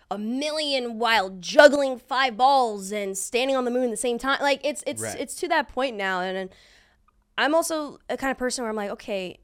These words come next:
Speaker 1: where's, where's the substance? You know, where, where are we going?"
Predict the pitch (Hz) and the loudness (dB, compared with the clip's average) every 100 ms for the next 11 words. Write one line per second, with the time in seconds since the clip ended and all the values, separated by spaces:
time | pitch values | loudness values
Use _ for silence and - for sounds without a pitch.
0 | _ _ 202 208 262 330 339 294 - - | _ _ -14 -8 -6 -6 -6 -6 -8 -8
1 | - _ _ _ 220 285 330 349 - 185 | -14 _ _ _ -10 -8 -8 -10 -6 -8
2 | 185 - - - - - - 220 214 196 | -8 -16 -16 -18 -18 -14 -6 -2 -4 -6
3 | 196 226 262 277 285 277 _ _ _ _ | -6 -4 -2 -2 -4 -8 _ _ _ _
4 | _ _ _ - 233 311 359 240 196 202 | _ _ _ -8 2 2 2 0 0 2
5 | 180 71 | 0 -4